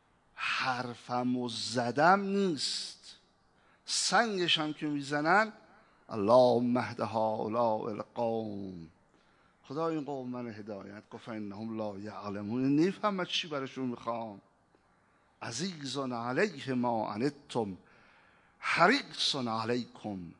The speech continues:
ولع داره که شماها بیاید توی خط. ولع داره. اینو بهش می‌گن غی-، غیرت. و صفت پیغمبره.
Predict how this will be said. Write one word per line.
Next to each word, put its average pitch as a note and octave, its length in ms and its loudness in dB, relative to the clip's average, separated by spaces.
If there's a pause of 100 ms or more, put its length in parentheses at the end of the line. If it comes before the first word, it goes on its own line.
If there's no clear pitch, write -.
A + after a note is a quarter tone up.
(1120)
ولع A3 540 6
داره G3+ 260 2
که F#3 180 -4
شماها C3+ 840 -4 (100)
بیاید C3+ 400 2
توی B2 300 -4
خط. - 500 -6 (1900)
ولع E3+ 640 8
داره. G#2+ 320 -8 (2250)
اینو E3+ 300 2
بهش B2+ 400 -4
می‌گن A#2+ 260 -8 (100)
غی-، A#2 220 -8
غیرت. G#2+ 560 -10 (960)
و A2+ 60 -6
صفت E3 400 -6
پیغمبره. G2 600 -8